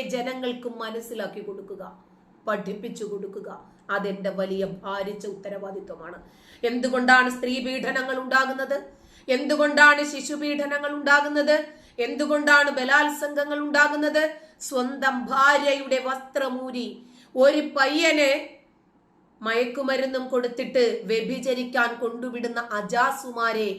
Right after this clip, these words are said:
പുറത്തു കാണിക്കാനെന്ന് മറുനാടന് മാത്രമേ ധൈര്യമുള്ളൂ. ആ സെക്സ് ഇസ്ലാമിനെ, ആ കാമഭ്രാന്തന്മാരുടെ ഈ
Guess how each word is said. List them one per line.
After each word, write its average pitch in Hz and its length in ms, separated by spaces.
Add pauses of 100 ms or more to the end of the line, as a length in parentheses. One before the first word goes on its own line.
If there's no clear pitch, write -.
(320)
പുറത്തു 214 380
കാണിക്കാനെന്ന് 214 640
മറുനാടന് 214 680
മാത്രമേ 202 400 (140)
ധൈര്യമുള്ളൂ. 202 680 (1500)
ആ - 20 (220)
സെക്സ് 302 400
ഇസ്ലാമിനെ, 311 680 (800)
ആ 226 100 (200)
കാമഭ്രാന്തന്മാരുടെ 262 1700 (960)
ഈ - 20